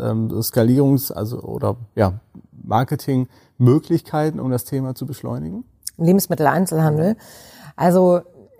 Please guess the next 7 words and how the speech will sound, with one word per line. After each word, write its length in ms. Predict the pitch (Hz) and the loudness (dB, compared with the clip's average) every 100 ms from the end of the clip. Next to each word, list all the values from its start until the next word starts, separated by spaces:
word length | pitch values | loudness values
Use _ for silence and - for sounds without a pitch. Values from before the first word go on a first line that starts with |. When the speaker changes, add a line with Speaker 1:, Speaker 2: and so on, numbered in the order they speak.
| - _ 622 180 _ | -20 _ _ -20 _
Speaker 2:
ich 160 | - 165 | -10 -4
glaube, 560 | 180 175 175 175 170 - _ - | 0 2 4 2 0 -4 _ -6
<clears throat> 960 | 240 254 302 170 - _ _ _ - | -2 2 2 2 -4 _ _ _ -8
gerade 360 | 180 160 165 196 | -2 2 2 2
für 180 | 190 175 | -2 0
regionale 460 | 180 196 180 175 | 2 2 2 2
Themen 520 | 170 180 170 175 170 | 0 0 0 0 -2